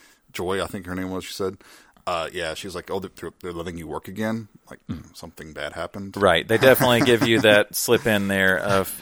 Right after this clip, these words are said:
Speaker 3: of Maud's former life.
Speaker 2: And it makes you wonder, like, what did she get up to before she was,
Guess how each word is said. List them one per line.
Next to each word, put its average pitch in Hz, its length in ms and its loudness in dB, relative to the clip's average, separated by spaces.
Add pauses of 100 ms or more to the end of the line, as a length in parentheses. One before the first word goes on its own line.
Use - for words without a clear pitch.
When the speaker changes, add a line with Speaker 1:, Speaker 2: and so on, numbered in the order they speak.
Speaker 3:
of 104 300 -2
Maud's 104 480 2
former 95 480 -2
life. 87 420 -4 (280)
Speaker 2:
And 120 100 4
it 123 40 4
makes 139 200 4
you 120 80 2
wonder, 131 240 6
like, 98 160 2
what 107 460 2
did 220 160 2
she 113 120 2
get 101 140 0
up 98 120 -2
to 101 180 -8
before 104 340 -4
she 104 260 -4
was, 101 320 -6